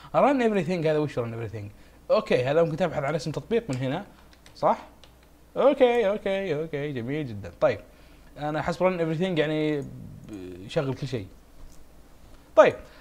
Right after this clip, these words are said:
آه، تيك سكرين شوت، باخذ صورة، desktop، اه، ممكن تحط، اوه، جميل جدا. ال-، الجادجتس مثل الويدجتس طبعا اللي يحطون على سطح المكتب. اوكي، اوكي. فانت ممكن تحط بعض الاشياء هنا مثل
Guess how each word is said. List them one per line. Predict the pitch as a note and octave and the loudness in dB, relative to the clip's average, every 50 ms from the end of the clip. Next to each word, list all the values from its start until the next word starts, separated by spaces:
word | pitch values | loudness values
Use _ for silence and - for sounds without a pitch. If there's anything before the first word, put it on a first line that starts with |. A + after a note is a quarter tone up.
| - - - - - | -20 -20 -12 -2 2
آه، | F3+ F#3 F#3+ F#3+ F#3+ F#3+ F#3 F#3 F#3 F#3 | 4 6 6 6 6 6 6 6 4 2
تيك | F3+ F#3 - A#3 C4 D4+ C4 - - | 2 2 10 10 10 10 10 0 -6
سكرين | - - - - G#3 G#3 F#3 | -10 -10 -6 -2 -2 -2 0
شوت، | C#3+ F#3+ F#3 F3+ - | 0 -2 -4 -4 -4
باخذ | E3+ F3 - B2+ | -6 -6 -4 -6
صورة، | A#2 - - D3+ E3 F#3 G3 G#3+ A3+ G#3+ | -8 -4 -2 0 0 2 2 2 2 2
desktop، | E3 C3 B2+ - - - - F3 F#3 G3+ F#3 D#3+ C#3 - | 0 -2 -8 -10 -10 -6 -4 -2 -2 -2 -4 -6 -12 -12
اه، | G#2+ G#2+ - C#3+ C#3 A#2 A2+ | -12 -8 -4 -2 -2 -2 -2
ممكن | C3+ C3+ - D3+ C#3 C3+ | -4 -4 -4 -4 -4 -4
تحط، | - - D#3+ D3 - - - - - - | -2 -4 -4 -4 -4 -14 -20 -20 -18 -14
اوه، | C3+ C#3 D3 E3 F3 F#3 F#3 F#3 D#3 | -10 -6 -4 -2 -2 0 0 0 0
جميل | B2 C3 C3 E3+ D#3+ | -2 -2 -4 -2 -2
جدا. | C#3 D3 C3 G#2+ G#2+ F#2+ - - - - - - - - | -2 -4 -6 -6 -8 -10 -12 -18 -20 -20 -20 -14 0 2
ال-، | D#3 E3 E3 E3+ E3+ E3 E3 E3 E3 D#3+ D#3 D#3+ D#3 D3+ D3+ D3+ D3 D3+ | 4 4 6 4 4 6 6 6 8 8 10 10 10 8 8 6 4 2
الجادجتس | D3+ D#3 G3+ A3+ A#3+ A#3 F#3 D#3 F#3+ A3 A3+ - - - - | 2 6 8 8 8 8 6 4 0 0 0 -2 -6 -10 -6
مثل | E3 F3+ F3+ F3 F3 | -2 -2 2 4 4
الويدجتس | D#3 D3+ D#3 D3+ B2 A#2+ A2 - - | 4 6 4 2 0 -2 -6 -8 -6
طبعا | - A#2 G#2+ G#2+ A#2 D#3 | -6 -4 -4 -2 -4 -4
اللي | D#3+ C#3+ C3 B2 | -4 -6 -8 -8
يحطون | - - C3+ - C3+ | -6 -8 -8 -6 -4
على | A#2 B2 | -6 -6
سطح | - - - | -8 -8 -10
المكتب. | A#2+ C3+ C3 - C3+ C3 D3 - - - - - - - - - - - - - - - | -8 -8 -8 -8 -12 -12 -12 -14 -18 -20 -20 -20 -20 -20 -20 -20 -20 -20 -20 -20 -10 -2
اوكي، | E3 E3 F#3+ F#3 D3 D3 - - C3+ C3+ | -2 0 2 2 0 0 0 -4 -6 -8
اوكي. | C3+ B2+ B2+ C#3+ D#3+ - - - - - | -6 -4 -6 -6 -8 -12 -20 -16 -2 0
فانت | E3+ F#3+ G#3 | 0 2 2
ممكن | F#3+ F#3+ G3 | 0 -2 -2
تحط | F#3 F#3 F3 F#3 - - | -4 -2 -4 -2 2 2
بعض | D#3+ D#3+ | 4 4
الاشياء | D#3+ D3+ D3+ - E3 D3+ B2+ | 4 2 0 0 0 2 2
هنا | B2 B2 B2 | 0 -2 -4
مثل | B2+ C#3 C3+ - D3+ D3 D3 D3 C#3+ C#3+ C#3+ C#3+ C#3 | -4 -4 -2 0 0 0 2 0 -2 -2 -4 -4 -6